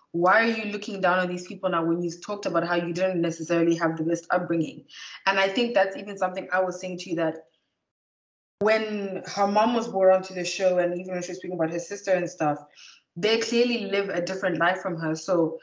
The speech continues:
I don't know why in her head she's able to say these things and think they're fine, because she would never, in my head, I would hope, she wouldn't speak about her family in that way. Or somebody else wanted to speak about her family that way, she would have a problem with it.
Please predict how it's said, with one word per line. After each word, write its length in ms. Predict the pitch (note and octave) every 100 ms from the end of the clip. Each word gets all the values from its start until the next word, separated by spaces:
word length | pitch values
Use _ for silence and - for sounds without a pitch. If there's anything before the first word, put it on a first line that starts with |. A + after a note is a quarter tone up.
| - - -
I 80 | G#3
don't 140 | A#3
know 80 | A#3+
why 260 | A3 G#3
in 100 | F#3+
her 160 | F3+ F#3+
head 500 | F3 G3+ F#3+ F3 F3+ - _ _ _ _
she's 380 | - - G#3 F3+
able 540 | F#3 G3 G3 G3+ G3+
to 540 | G3 - G3+ F#3 F3+ -
say 300 | - - G3 F#3
these 220 | F#3 F3
things 340 | F3+ F3 E3+
and 320 | - F3+ F3 -
think 260 | F#3+ F#3 -
they're 260 | E3 D#3+
fine, 360 | D#3+ F3 G3 D#3+
because 380 | D#3 F3+ E3 D#3+
she 140 | -
would 120 | F3+
never, 380 | E3 F#3+ G3+ F3+
in 120 | F#3 D#3
my 100 | C#3
head, 140 | D#3+
I 60 | C3+
would 120 | C3
hope, 320 | F3 F#3 - - - - -
she 100 | A#3
wouldn't 160 | A3+
speak 180 | A3+ A3+
about 200 | G#3+ F#3
her 80 | F#3
family 320 | - F#3+ G3
in 100 | F#3
that 180 | E3 -
way. 80 | D#3+
Or 160 | D#3+
somebody 320 | D#3+ F#3+ F#3+ F#3
else 240 | F#3 F3+
wanted 200 | F3 E3+
to 80 | E3
speak 220 | - A#3
about 180 | G#3+ E3+
her 60 |
family 240 | E3 E3 E3
that 100 | D#3+
way, 100 | -
she 100 | C#4
would 80 | C4+
have 120 | C4+
a 40 |
problem 280 | C4 D4+ D4+
with 120 | E3+
it. 160 | -